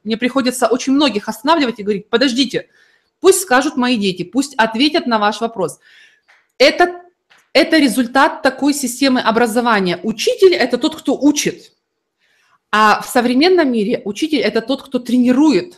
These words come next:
Даже бы больше бы подошло слово не "учитель", а "тренер". А тренер —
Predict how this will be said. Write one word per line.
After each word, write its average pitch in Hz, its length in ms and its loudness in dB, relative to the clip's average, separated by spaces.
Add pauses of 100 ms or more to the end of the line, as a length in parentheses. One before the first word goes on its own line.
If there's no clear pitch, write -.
(120)
Даже 226 280 2
бы 220 240 -2
больше 254 480 -2
бы 214 120 -2
подошло 214 400 -4
слово 247 340 -2
не 220 200 0
"учитель", 208 540 -4
а 190 100 -2
"тренер". 233 600 0 (400)
А 180 260 0
тренер — 220 400 2